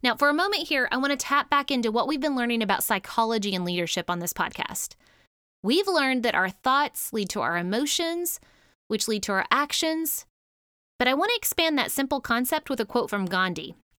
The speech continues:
Gandhi was a leader in India's nonviolent independence movement in the early nineteen hundreds, and he has a ton of quotes that are just so good. So in this quote, he says, "Your beliefs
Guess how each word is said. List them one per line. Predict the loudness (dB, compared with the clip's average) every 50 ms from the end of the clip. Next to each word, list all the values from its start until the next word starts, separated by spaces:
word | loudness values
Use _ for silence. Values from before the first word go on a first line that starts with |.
| _ _ _ _ _ _ -4 2
Gandhi | 2 4 4 4 2 2 2
was | 2 2 2 2 2 0
a | 0 0
leader | 0 2 2 2 2 2
in | 0 0
India's | 0 0 0 0 0 0 0 0 0 0 0
nonviolent | 0 0 0 0 0 0 0 0 0 2 0 0 0
independence | 0 0 -2 0 0 0 -2 -2 -2 -2 -2
movement | -2 -2 0 0 -2 -2 0
in | -2 -2
the | -2 -2
early | -2 -2 0 0 2
nineteen | 2 2 0 0 -2 -6 -4
hundreds, | -4 -4 -4 -4 -6 -8 -8 -8 -10 -10 -6
and | -4 -2
he | -2
has | 0 0
a | -2
ton | -4 -4 -4 -2 -2
of | -2 -4
quotes | -2 -2 -2 -2 -2 -2
that | -2 -2
are | -2
just | -4 -4 -4 -4 -4 -6 _ -8
so | -4 -4 -4 -4
good. | -4 -8 -12 -14 -20 -20 _ -20 -20 -20 -20 -20 -20 -20 -20 -10
So | 0 2 2 4
in | 4 2
this | 2 0 0
quote, | 0 0 0 0 0
he | -2 -2
says, | 0 0 0 0 0 -2 -4 -6 -8 -8 _ _ _ _ _ _ _ _ _
"Your | -4 -2 0 2
beliefs | 2 2 2 2 2 2 2 0 0 0 -2 -2 -2 -6